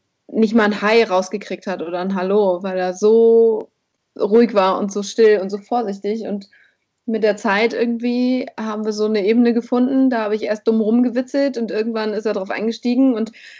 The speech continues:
auch jetzt nach drei Jahren entdecke ich immer noch irgendwelche Sachen, die der dann manchmal erzählt, wo ich feststelle, „Krass, ich weiß so viel über dich nicht.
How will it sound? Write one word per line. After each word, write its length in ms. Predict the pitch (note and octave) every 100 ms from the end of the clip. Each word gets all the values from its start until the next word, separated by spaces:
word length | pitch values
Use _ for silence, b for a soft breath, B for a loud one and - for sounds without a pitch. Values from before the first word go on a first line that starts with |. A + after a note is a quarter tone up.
| B
auch 200 | - G3
jetzt 300 | G#3 A3+ -
nach 560 | - G3+ G3 G3+ F#3+ - -
drei 300 | - G3 G#3
Jahren 540 | G#3 G#3 G#3 G3+ G3 - _ - -
entdecke 400 | - F#3 G#3 G3
ich 60 | G#3+
immer 200 | G3 G3+
noch 160 | F#3+ G3
irgendwelche 360 | G3+ G3 G3+
Sachen, 280 | F#3+ G3 G3
die 80 | F#3+
der 120 | F#3
dann 200 | F#3 F#3+
manchmal 320 | F3+ F#3 F#3
erzählt, 500 | - - F#3+ F#3+ F#3
wo 160 | F3+ F#3
ich 300 | F#3 G3 - - -
feststelle, 460 | G#3 G3 G3 F#3+ G3
„Krass, 320 | - G#3 -
ich 220 | G3+ - _ _ - -
weiß 320 | F3+ A3+ A#3
so 80 | G#3
viel 300 | G3+ G#3 G3
über 180 | F3 F3+
dich 220 | F#3+ G3
nicht. 360 | G3 B3+ -